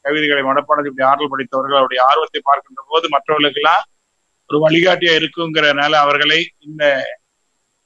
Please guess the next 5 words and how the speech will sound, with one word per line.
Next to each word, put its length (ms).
நமது 300
ஜூம்ல 360
பேசணும்னு 520
கேட்டுக்கொண்டோம். 580
அவர்களும் 480